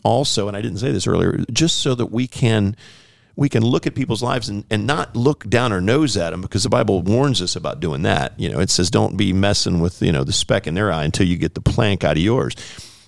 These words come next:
It's not for that purpose. It's for saying, it's,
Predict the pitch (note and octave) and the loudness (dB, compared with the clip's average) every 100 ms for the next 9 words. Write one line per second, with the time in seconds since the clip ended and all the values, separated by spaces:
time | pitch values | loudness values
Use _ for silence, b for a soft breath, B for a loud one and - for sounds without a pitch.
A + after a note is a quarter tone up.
0 | B - - C#3 E3 - A2 D3 - F#2 | B -2 0 0 -2 -2 -2 -2 -2 -2
1 | F#2 G2 - - G2 A#2+ G#2 F#2 F#2 b | -2 -2 -2 -2 0 0 -2 -4 -8 b
2 | b _ - A2+ A2+ | b _ -2 0 -2